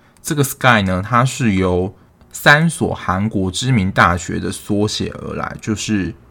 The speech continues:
首尔大学、高丽大学跟延世大学。而且其实在剧情当中的设定，他们都是希望就是他们的小孩能够考上医学系。我倒是觉得这一点跟台湾的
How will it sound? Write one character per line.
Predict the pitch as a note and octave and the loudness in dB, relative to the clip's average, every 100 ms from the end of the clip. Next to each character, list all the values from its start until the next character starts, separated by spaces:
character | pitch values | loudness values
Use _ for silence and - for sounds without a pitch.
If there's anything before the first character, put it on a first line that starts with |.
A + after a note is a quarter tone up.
| _ - | _ -12
首 | - A#2 A2+ | -4 2 4
尔 | D3 F2+ | 6 4
大 | E2+ G#2+ F2+ | 0 -2 -2
学、 | - - - - - - | -8 -12 -12 -14 -18 -2
高 | C3 C3 | 4 4
丽 | C#3 A2+ | 4 2
大 | A2 F#2 | 2 2
学 | - D2+ | -2 -8
跟 | G#2 G#2 A2 | -2 0 0
延 | G2 F#2+ | 0 -4
世 | G#2+ - G2 | -4 -2 -2
大 | - F#2 | 0 -2
学。 | G2 - - C#3 C#3 _ - | -4 -10 -10 -12 -14 _ 0
而 | F#3+ | 2
且 | |
其 | D#3 A#2 | 4 4
实 | A2+ | 4
在 | E3+ D3 | 6 4
剧 | G#2+ D3 | 4 0
情 | A2 A2 F#2+ | 0 2 0
当 | G#2+ G#2+ | 4 4
中 | A2 G#2+ | 4 2
的 | G2 | 0
设 | - G#2+ | 2 2
定， | G#2 | 2
他 | C#3 | 2
们 | B2 | 4
都 | A#2+ | 2
是 | - A2 | 2 -2
希 | - G2 | 0 -2
望 | G2 G2 F#2 - - - - _ - | 0 2 0 -4 -20 -20 -20 _ -8
就 | G#2 | -2
是 | G#2+ | 2
他 | A#2+ | 4
们 | G#2+ | 4
的 | F#2 | 2
小 | - | 0
孩 | F2+ F#2+ | -2 0
能 | F2+ F#2+ | -2 0
够 | G#2+ | 0
考 | - G2+ G2 | 0 -4 0
上 | G#2+ G2+ | 0 0
医 | G2 F#2+ | -2 -4
学 | - F#2+ | -4 -4
系。 | - A2 | 0 0
我 | F#2 G#2+ | 2 2
倒 | C3+ F#3 | 4 2
是 | E3 | 2
觉 | A#2 G#2+ | 2 4
得 | G#2+ | 4
这 | C#3 C3 | 2 2
一 | |
点 | A#2+ E2 | 0 0
跟 | G#2 A2 | 0 0
台 | - F#2+ F2+ | 0 0 2
湾 | F#2+ F#2+ G2 | 2 2 0
的 | F#2 F#2 D2 | -2 -4 -6